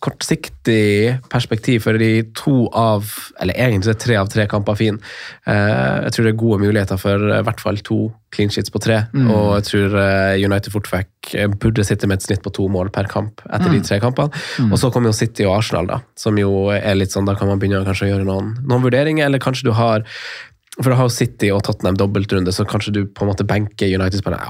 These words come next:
Speaker 1: aner ikke hvordan du gjør det da, men vi får
Speaker 2: Mm.
Speaker 1: ta det da. Men, eh, i hvert fall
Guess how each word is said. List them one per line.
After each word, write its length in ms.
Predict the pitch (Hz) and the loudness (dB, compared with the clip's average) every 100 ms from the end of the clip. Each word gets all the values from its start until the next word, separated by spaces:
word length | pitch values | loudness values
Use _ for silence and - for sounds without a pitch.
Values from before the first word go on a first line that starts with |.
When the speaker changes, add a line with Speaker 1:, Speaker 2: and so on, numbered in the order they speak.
| 104 | -2
Speaker 1:
aner 140 | 95 | -2
ikke 140 | - 113 | -4 -2
hvordan 160 | 107 | 0
du 80 | 104 | 2
gjør 140 | 104 110 | 2 2
det 20 | |
da, 80 | 120 175 | -2 0
men 140 | 156 | 2
vi 60 | 160 | 2
får 60 | |
Speaker 2:
Mm. 60 | 127 | 2
Speaker 1:
ta 80 | 123 | 2
det 200 | 117 107 | 2 2
da. 140 | 110 | 2
Men, 240 | 113 151 175 | 2 2 2
eh, 140 | 180 | 2
i 240 | 190 _ 175 | 0 _ -2
hvert 100 | 185 | 0
fall 280 | 190 165 | 2 0